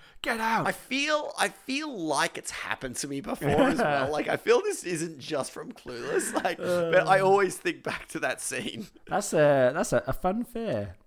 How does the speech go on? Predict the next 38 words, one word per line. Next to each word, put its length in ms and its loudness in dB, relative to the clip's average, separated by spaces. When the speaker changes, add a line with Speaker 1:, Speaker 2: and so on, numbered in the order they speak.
Speaker 1:
I 40 2
mean, 120 10
I'm 140 12
mostly 280 6
just 120 4
scared 200 8
of 60 8
Speaker 2:
<laughs> 120 12
Speaker 1:
asteroids, 500 2
but 320 -2
yeah, 180 2
I 140 8
can 160 2
understand 560 8
how 120 12
Speaker 2:
All 40 10
right. 80 2
Speaker 1:
getting 280 6
into 200 0
the 120 0
wrong 440 2
chair 580 0
at 120 -10
the 80 -10
Speaker 2:
I 40 -8
think 140 -2
Speaker 1:
table 120 2
Speaker 2:
my 100 6
Speaker 1:
would 100 0
Speaker 2:
fear 120 -2
Speaker 1:
be, 120 -4
Speaker 2:
is 140 -8
Speaker 1:
uh, 20 -8
Speaker 2:
more 240 -2
justified. 800 -6
Speaker 1:
Yeah, 220 10
oh 140 12
yeah. 180 12